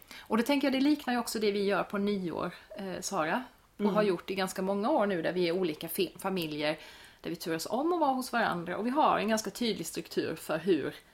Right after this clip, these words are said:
Speaker 1: det är upplagt.
Speaker 2: Mm.
Speaker 1: Och man behöver aldrig känna att man har det där totalansvaret hela tiden och ska hålla koll på en massa saker, utan, ja, man hjälps åt.
Speaker 2: Mm.
Speaker 1: Och vi gör ju ofta så i mång-, i mindre sammanhang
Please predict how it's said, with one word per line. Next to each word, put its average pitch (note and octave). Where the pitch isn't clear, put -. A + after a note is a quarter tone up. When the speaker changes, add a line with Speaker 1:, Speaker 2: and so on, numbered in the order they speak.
Speaker 1:
det F3+
är D#3
upplagt. -
Speaker 2:
Mm. G3+
Speaker 1:
Och F#3+
man G#3+
behöver G#3+
aldrig A3
känna G3
att -
man E3
har E3+
det E3
där F3
totalansvaret E3
hela F3+
tiden D3
och D3+
ska -
hålla D#3
koll C#3+
på -
en E3
massa D#3+
saker, -
utan, F3+
ja, C#4+
man A3
hjälps F#3
åt. -
Speaker 2:
Mm. G3+
Speaker 1:
Och F#3+
vi A3
gör B3+
ju C#4
ofta C#4
så C#4+
i -
mång-, G#3+
i G#3+
mindre F#3+
sammanhang F3+